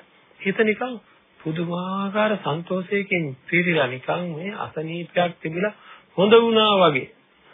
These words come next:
හරි? අසනීපයක් තියලා, කාලයක් තියෙන අසනීපයක් තියලා හොඳ වුණා වගේ.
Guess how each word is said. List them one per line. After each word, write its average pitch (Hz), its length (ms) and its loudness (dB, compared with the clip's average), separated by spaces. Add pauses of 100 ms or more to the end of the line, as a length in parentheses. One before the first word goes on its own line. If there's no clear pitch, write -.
(120)
හරි? 175 160 -2 (840)
අසනීපයක් 156 580 0
තියලා, 139 180 -2
කාලයක් 196 1000 6
තියෙන 220 200 4
අසනීපයක් 196 480 4
තියලා 190 200 0
හොඳ 175 120 -2
වුණා 170 380 0
වගේ. 160 160 -4